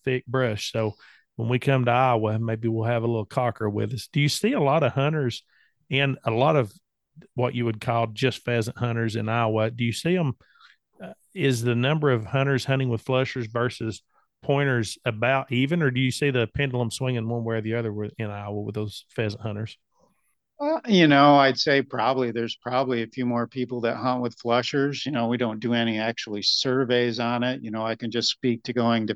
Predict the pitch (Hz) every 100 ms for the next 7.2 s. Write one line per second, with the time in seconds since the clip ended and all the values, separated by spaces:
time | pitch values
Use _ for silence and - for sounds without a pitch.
0 | - 113 110 117 - - 117 - 123 113
1 | 113 113 117 - 123 107 107 107 113 123
2 | 120 127 110 110 113 113 - 123 110 117
3 | 120 117 107 101 _ - - - - -
4 | _ _ 151 165 175 160 139 180 151 147
5 | 143 156 151 147 139 147 147 147 143 -
6 | 147 139 131 127 135 135 151 123 - 131
7 | 135 143